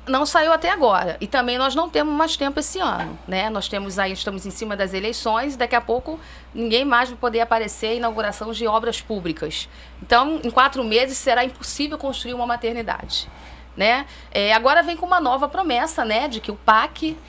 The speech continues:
vai fornecer, enfim, vai fazer a construção da maternidade para o ano que vem, se ela conseguir a reeleição. Só que a gente não vive de promessa, né? A gente precisa de resposta e de resposta já,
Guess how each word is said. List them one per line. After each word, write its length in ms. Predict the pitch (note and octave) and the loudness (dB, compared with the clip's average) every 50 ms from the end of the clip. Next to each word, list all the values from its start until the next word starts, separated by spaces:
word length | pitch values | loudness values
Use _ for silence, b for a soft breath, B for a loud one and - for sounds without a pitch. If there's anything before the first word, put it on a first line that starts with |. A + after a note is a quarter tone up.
| B B B - | B B B -12
vai 280 | E3 D#3+ F#3 G3+ G3+ G#3+ | -4 -2 0 0 0 -2
fornecer, 800 | - - G3 E3+ F#3 F#3 F#3 - - - E4 E4 E4+ E4 E4 C#4+ | -2 -4 -4 -4 -2 0 2 2 2 2 2 2 4 4 2 2
enfim, 800 | A#3 A3+ G#3+ - - C#4+ C#4+ D#4 D#4+ D#4+ D#4 D4+ D4 C#4+ C4 A#3+ | 0 -4 -4 -4 -4 -2 -2 0 0 0 0 0 0 -2 -2 0
vai 200 | A3+ B3 B3 C4 | 2 2 2 2
fazer 280 | B3+ - A#3 A3+ B3+ | 2 0 2 2 0
a 40 | B3+ | -2
construção 480 | B3+ B3 B3 B3 - - A3+ - B3 A#3+ | -2 -2 -4 -6 -6 -8 -6 -4 -2 -2
da 120 | B3 B3 | 0 0
maternidade 840 | A#3 A#3 A3+ A#3+ A3+ A3 G#3+ G3+ G#3+ A3+ B3+ C4+ D4 D4+ C4 D4+ C#4+ B B B B B - | 0 0 0 0 -2 -2 2 4 6 6 6 6 4 2 0 -4 -6 B B B B B 2
para 260 | - C#4 C#4+ D#4 D#4+ | 4 4 6 6 6
o 80 | D#4 D4+ | 4 4
ano 160 | D#4+ F4 F4+ | 4 2 2
que 140 | D#4+ - C#4+ | 0 -4 -2
vem, 180 | B3+ C#4+ D#4+ | -2 -2 0
se 220 | D#4+ - - D4+ C4+ | 0 0 2 2 4
ela 320 | B3+ B3+ C4+ C#4+ D#4 D#4+ | 4 6 6 4 4 4
conseguir 480 | D4+ - C#4 C4+ - - B3+ A3+ B3+ B3+ | 2 -2 -2 -4 -4 -4 -4 -2 -2 0
a 20 | |
reeleição. 680 | B3 C4 B3+ C4 B3 A3+ - - - F#3 D#3+ - D#3+ F3 B B B B B B - | 2 2 2 2 2 0 0 -2 -2 -2 -4 -4 -6 -10 B B B B B B -2
Só 180 | - - F4+ | 2 4 4
que 100 | G4 - | 4 4
a 40 | F4+ | 2
gente 220 | - F4 D#4+ E4 | 0 0 -2 -2
não 100 | E4+ E4+ | -2 -2
vive 180 | D#4+ D#4+ D4+ D#4+ | -2 -2 -2 -4
de 120 | C4 D#4+ | -4 -4
promessa, 580 | D#4 F4 E4 C#4+ A#3+ A3+ A3 G#3+ G#3+ - - G3+ | 2 2 4 4 4 4 4 4 4 2 0 0
né? 140 | G3 G3 G3 | 2 2 2
A 40 | G3 | 2
gente 200 | A#3 B3 - - | 0 -2 -4 -2
precisa 320 | - B3 A#3 - C#4 C#4 | 0 0 0 0 0 -2
de 120 | B3 B3+ | 0 0
resposta 520 | C4+ C#4+ C4+ - - - A#3 A#3 B3+ - C#4+ | 0 0 0 -2 0 2 2 2 2 2 -2
e 20 | |
de 80 | C4+ C4+ | -2 -2
resposta 460 | C#4+ C#4 - - D4+ D4 D4 E4+ F4 | -2 0 2 2 2 2 2 -2 -6
já, 260 | C4+ A3 G3+ F#3 F3+ | -4 -4 -4 -4 -4